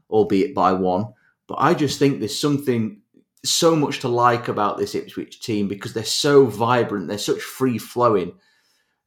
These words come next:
that they, they score goals for fun. Twenty-five goals scored at home already this season. Yes, they've conceded fifteen, but they've scored twenty-five, which is quite remarkable, really. But they've got goals coming from, from all angles of the team.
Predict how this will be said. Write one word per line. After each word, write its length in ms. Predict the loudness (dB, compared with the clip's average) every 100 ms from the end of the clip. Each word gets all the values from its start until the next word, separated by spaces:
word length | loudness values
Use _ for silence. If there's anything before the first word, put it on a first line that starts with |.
| _
that 260 | -2 -2 4
they, 300 | 4 4 -4
they 80 | -4
score 380 | 0 4 4 6
goals 320 | 4 4 0
for 80 | -4
fun. 320 | -2 -2 -2
Twenty-five 540 | 0 0 0 -2 0
goals 300 | 0 0 -2
scored 280 | -2 0 0
at 80 | -2
home 280 | -2 0 0
already 380 | 0 0 -2
this 240 | -2 -4 -4
season. 420 | -2 -2 -4 -8
Yes, 260 | -6 -6 -6
they've 140 | -10
conceded 420 | -10 -10 -8 -6 -6
fifteen, 400 | -10 -8 -6 -6
but 80 |
they've 80 | -8
scored 340 | -6 -2 -2 -4
twenty-five, 720 | -6 -6 -8 -6 -4 -6 -10 _ _ _ _
which 180 | -10 -4
is 240 | -4 -4 -14 _
quite 280 | 0 2 2
remarkable, 680 | 0 2 2 2 -2 -2 0
really. 440 | 4 4 4 0 -8 _ _ _ -2
But 220 | -2 0
they've 140 | -4 2
got 280 | 0 2
goals 360 | 0 2 2 0
coming 220 | -4 -4
from, 240 | -4 -8 -8
from 200 | -2 2
all 240 | 2 2
angles 320 | 0 0 -2
of 80 | -2
the 80 | -6
team. 340 | -2 -2 -2